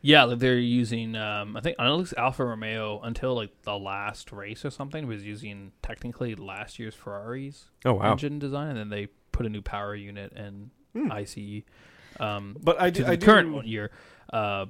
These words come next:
Speaker 1: but
Speaker 2: I
Speaker 1: which
Speaker 2: do like them, but
Speaker 1: uh, that leads me to the next thing, which is number nine with nine points is Alfa Romeo.
Speaker 2: I, you know what? I, again, like that they just kinda chug along.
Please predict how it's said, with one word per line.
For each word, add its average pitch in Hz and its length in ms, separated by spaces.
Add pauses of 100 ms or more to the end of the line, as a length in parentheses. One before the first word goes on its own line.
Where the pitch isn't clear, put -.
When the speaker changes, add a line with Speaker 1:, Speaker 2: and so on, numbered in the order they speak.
Speaker 1:
but 156 80
Speaker 2:
I 175 40
Speaker 1:
which 202 120
Speaker 2:
do 107 80
like 95 220
them, 90 280
but 90 180 (380)
Speaker 1:
uh, 135 140
that 156 180
leads 165 240
me 180 140
to 151 220
the 139 120
next 131 500
thing, 165 240
which 117 220
is 110 340 (160)
number 123 320
nine 117 540 (220)
with 110 140
nine 117 280
points - 580
is 117 140
Alfa 107 280
Romeo. 98 440 (440)
Speaker 2:
I, 190 260 (280)
you 123 160
know 160 140
what? 139 340 (840)
I, 113 600
again, 127 440
like 113 180
that 107 120
they 107 100
just 95 240
kinda 92 200
chug 123 240
along. 90 340